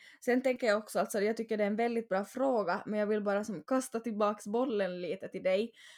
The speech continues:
och lägga upp det här scenarion nu som du liksom beskriver, eh, du, <laughs> du kära lyssnare. Eh, men vi lägger scenario då att det är så här att du träffar en man eller en kvinna, nu vet jag inte liksom vilken det är.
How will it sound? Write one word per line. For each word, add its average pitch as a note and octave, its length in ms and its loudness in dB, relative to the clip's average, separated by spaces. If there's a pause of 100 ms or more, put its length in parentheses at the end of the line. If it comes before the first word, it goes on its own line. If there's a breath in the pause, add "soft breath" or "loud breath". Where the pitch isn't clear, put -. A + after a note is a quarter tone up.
(180 loud breath)
och - 260 4 (160)
lägga G#3 320 2
upp A3 120 -4
det G#3 100 0
här G#3+ 120 0
scenarion F#3 640 0
nu F3 80 -8
som F3+ 220 -6
du E3 200 -6 (180)
liksom - 440 -8 (120)
beskriver, A#3 640 -2 (600 soft breath)
eh, G3 160 -2
du, G#3 220 2
<laughs> B3 60 -4
du B3+ 160 -2
kära A3 280 4
lyssnare. A3+ 500 -2 (420 loud breath)
Eh, G#3 320 4
men A3 260 2
vi A3+ 200 -2
lägger A#3 360 0
scenario A#3 540 2
då F#3+ 120 4
att - 240 -2
det C4+ 180 2
är E4 40 0
så C4+ 120 -4
här B3 220 0
att - 180 -4
du G#3 80 -6
träffar B3+ 600 -2
en G3+ 280 0
man B3+ 280 0
eller A3 200 0
en F#3+ 120 -2
kvinna, B3+ 380 -2
nu A3 120 -4
vet G3+ 260 -2
jag F#3+ 80 0
inte F#3 140 -8
liksom F3+ 300 -12
vilken F3+ 260 -10
det G#3 80 -4
är. B3 60 0